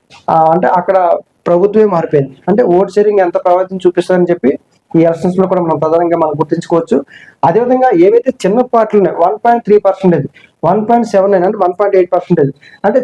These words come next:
చిన్న పార్టీలు కూడా ఎంత ప్రభావితం చూపించే బీహార్ ఎలక్షన్స్ లో అంటే జీరో పాయింట్ త్రీ అంటే already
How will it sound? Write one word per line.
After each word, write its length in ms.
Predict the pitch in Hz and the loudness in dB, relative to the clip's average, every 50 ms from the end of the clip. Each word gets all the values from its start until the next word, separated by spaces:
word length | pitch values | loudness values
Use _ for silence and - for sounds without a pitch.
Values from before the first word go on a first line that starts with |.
| - 180 | -2 -2
చిన్న 140 | 180 208 233 220 208 | 0 0 0 0 0
పార్టీలు 280 | 220 214 214 226 220 208 | 0 0 0 2 2 2
కూడా 120 | 220 208 | 2 2
ఎంత 200 | 175 170 170 175 | 2 0 0 -2
ప్రభావితం 460 | 196 - - 180 175 196 208 208 220 202 - | -2 -4 -2 0 0 0 0 0 -2 -2 -4
చూపించే 280 | 185 175 180 175 - 170 | -4 -6 -4 -4 -4 -2
బీహార్ 300 | 160 - 165 160 165 160 | 0 0 0 0 0 0
ఎలక్షన్స్ 420 | 156 151 151 - 151 143 147 - | 0 0 -2 -2 -2 -2 -2 -2
లో 60 | - - | -4 -2
అంటే 200 | - 196 220 269 214 139 | -2 0 0 0 0 0
జీరో 280 | 135 180 202 220 220 | 2 2 2 2 2
పాయింట్ 400 | 214 - 214 208 202 202 202 185 | 0 0 -2 -2 0 -2 -2 -2
త్రీ 160 | 185 190 202 | 0 2 2
అంటే 280 | 196 190 - - 302 320 - _ _ _ _ - 151 165 | 2 2 0 0 -2 -2 -4 _ _ _ _ -2 0 0
already 340 | 208 240 254 285 294 - | 2 2 0 -2 -4 -6